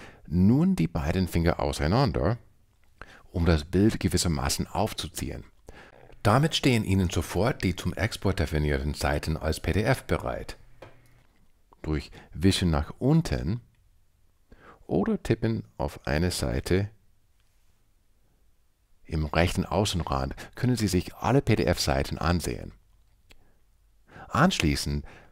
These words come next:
müssen Sie nun im oberen Bildrahmen auf das blaue Teilen-Symbol tippen.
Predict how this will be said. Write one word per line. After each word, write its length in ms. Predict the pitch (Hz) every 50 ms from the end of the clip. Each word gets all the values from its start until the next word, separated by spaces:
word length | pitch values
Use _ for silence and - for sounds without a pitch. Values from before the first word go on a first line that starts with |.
| -
müssen 300 | - 95 92 87 - 98
Sie 100 | - 90
nun 540 | 85 85 87 90 104 127 156 180 196 180 165 - - -
im 200 | - - - 170
oberen 560 | - 190 202 208 - - - 104 101 98 175
Bildrahmen 720 | - - 101 110 104 - - - 71 69 69 69 67 - -
auf 140 | - 80
das 180 | - - 78 -
blaue 720 | - _ 76 78 78 73 - 78 92 98 113 117 117 117 - - - - - -
Teilen-Symbol 1000 | - - - 110 113 135 131 90 76 71 71 - - 78 69 65 64 64 65 - -
tippen. 420 | - - 87 - - - - -